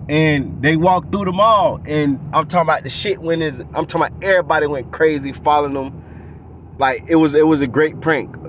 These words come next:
you know. Uh, it went viral. It got the attention of Durk, and Durk put him in a music video and let him play him in the music video. And, you know, the JIT been getting his shine on. Six nine,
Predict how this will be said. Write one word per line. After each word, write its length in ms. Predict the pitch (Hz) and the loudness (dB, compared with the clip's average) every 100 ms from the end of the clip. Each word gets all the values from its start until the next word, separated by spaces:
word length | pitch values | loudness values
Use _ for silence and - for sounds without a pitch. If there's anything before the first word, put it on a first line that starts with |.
| - | -12
you 120 | 127 123 | -6 0
know. 280 | 117 120 | 4 4
Uh, 300 | 107 113 110 | 2 2 0
it 180 | 104 131 | 2 2
went 260 | 139 143 113 | 4 4 4
viral. 600 | 123 139 139 135 127 120 - - - - 123 | 2 4 2 2 0 -2 -12 -16 -16 -8 -2
It 140 | 123 | 2
got 200 | 147 113 | 0 0
the 60 | 131 | -4
attention 400 | - 147 - 127 | 0 -2 0 -2
of 120 | 113 | 0
Durk, 380 | 131 143 113 - - - - - - - | 2 4 2 -4 -14 -18 -18 -16 -16 -6
and 280 | 110 110 92 | 0 0 2
Durk 380 | 131 143 - 131 | 2 2 0 -2
put 180 | 151 135 | 0 2
him 220 | 131 123 | 2 2
in 140 | 120 | 2
a 40 | 113 | 2
music 440 | 127 156 131 98 | 4 4 4 -2
video 440 | 87 87 78 60 - - - - - - | -2 -4 -4 -6 -12 -18 -18 -18 -20 -8
and 180 | 98 104 | -4 0
let 200 | 123 110 | 2 2
him 180 | 123 117 | -2 -2
play 260 | - 120 | 2 2
him 320 | 131 165 92 - | 2 0 -2 -8
in 120 | 110 | -4
the 80 | 110 | -2
music 360 | 113 147 147 117 | -2 -2 -2 -4
video. 380 | 104 98 95 92 98 - - | -4 -4 -4 -4 -10 -20 -12
And, 320 | 104 107 104 107 | -2 0 0 0
you 100 | 147 | 2
know, 320 | 131 143 151 - - 82 - | 4 2 -2 -12 -16 -14 -6
the 120 | 139 | -4
JIT 320 | 127 190 151 | 2 0 4
been 240 | 175 175 | 2 4
getting 220 | 165 180 180 | 4 4 4
his 140 | 170 | 2
shine 380 | 202 220 214 185 | 2 4 4 2
on. 260 | 123 - - - - - - - - - | -2 -6 -14 -18 -18 -18 -20 -20 -20 -16
Six 460 | - - 226 - 175 | -8 -2 0 0 0
nine, 760 | 196 240 226 196 170 156 160 | 2 4 4 4 2 0 -4